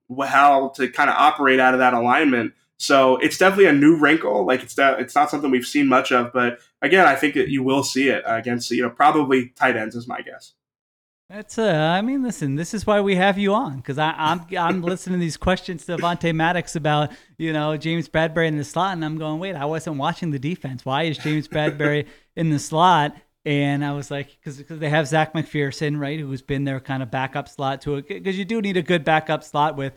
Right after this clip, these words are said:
Speaker 2: like you mentioned, Avonte Maddox has had some injury issues, but that
Speaker 1: Yeah.
Speaker 2: makes perfect sense. I mean, like, you, you stopped short of calling him a tight end eraser. Man, I think he could be really, really good in that
Speaker 1: Yeah.
Speaker 2: role. Like, like, James Bradbury is one of their smartest players.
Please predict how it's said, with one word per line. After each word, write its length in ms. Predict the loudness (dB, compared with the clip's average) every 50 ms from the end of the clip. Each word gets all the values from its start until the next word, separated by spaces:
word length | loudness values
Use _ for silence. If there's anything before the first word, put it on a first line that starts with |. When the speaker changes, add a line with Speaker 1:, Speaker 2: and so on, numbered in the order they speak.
| _ _ _
Speaker 2:
like 180 | -6 -6 -4 -2
you 60 | -2
mentioned, 280 | -2 -2 -2 -4 -10 -6
Avonte 320 | -4 -4 -4 -2 -2 -2 -2
Maddox 340 | 0 0 0 -2 -4 -6 -10
has 240 | -8 -8 -8 -8
had 240 | -6 -6 -4 -4 -6 -8 -12 _ _ _ _
some 120 | -2 0 0
injury 300 | 0 0 0 -2 -2 -2
issues, 300 | -2 -4 -6 -8 -8 -10 _ _ _ _ _
but 140 | -6 0 0
that 100 | 2 2
Speaker 1:
Yeah. 80 | 2
Speaker 2:
makes 160 | -2 -4 -6
perfect 420 | -6 _ -2 -2 0 -2 -4 -8 -6
sense. 360 | -4 -4 -2 -2 -4 -4 -4
I 60 | -4
mean, 340 | 0 0 2 0 0 -2 -6 _ _ _ _ _ _ _ _
like, 220 | -4 -4 -4 -2
you, 200 | -2 0 0 0
you 240 | 0 -2 -2 -2 -2
stopped 340 | -2 -2 2 2 2 2 0
short 280 | -6 -6 -6 -4 -4 -6
of 120 | -8 -4
calling 300 | -2 -2 -2 0 -2 -4
him 140 | -4 -4 -4
a 40 | -4
tight 260 | -2 -2 -2 0 0
end 160 | 0 0 0
eraser. 520 | 0 2 2 0 0 0 -2 -4 -4 -4 -6 _ _ -20 -20 _ _ -20 _
Man, 280 | -4 -2 2 2 2 4
I 100 | 2 2
think 200 | 2 0 -4 -2
he 100 | -4 -6
could 160 | -4 -4 -4
be 120 | -2 -2
really, 400 | -2 0 0 2 4 4 4 2
really 240 | 2 0 0 0 0
good 380 | -2 -2 0 2 2 2 0 -2
in 320 | -6 -6 -4 -2 -2 0
that 240 | 2 2 4 4 2
Speaker 1:
Yeah. 40 | 2
Speaker 2:
role. 240 | 0 0 0 -2 -4
Like, 300 | -6 -8 -8 -10 -10 _ _ _ _ _ _ _
like, 160 | _ -8 -8 -2
James 320 | 0 0 2 2 0 -2
Bradbury 580 | 2 2 4 4 4 2 0 0 0 2 0 -2
is 160 | -2 -4 -6
one 300 | -6 -2 -2 0 0 0
of 140 | 0 -2 -2
their 180 | -4 -4 -4 -4
smartest 760 | -8 -12 -10 -8 -4 -2 -2 0 0 -2 -4 -8 -10 _ _
players. 640 | -6 -6 -4 -4 -4 -6 -6 -8 -8 -12 -16 -20 _